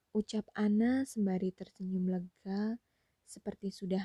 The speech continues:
menantikan momen ini sejak lama. Aneh, mengapa ia mencariku?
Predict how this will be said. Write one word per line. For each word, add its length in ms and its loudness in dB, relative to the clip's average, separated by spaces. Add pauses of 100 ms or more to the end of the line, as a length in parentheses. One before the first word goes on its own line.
menantikan 640 -2
momen 400 0
ini 480 -2
sejak 400 -6
lama. 640 -2 (2000)
Aneh, 480 6 (560)
mengapa 400 4
ia 160 8
mencariku? 800 0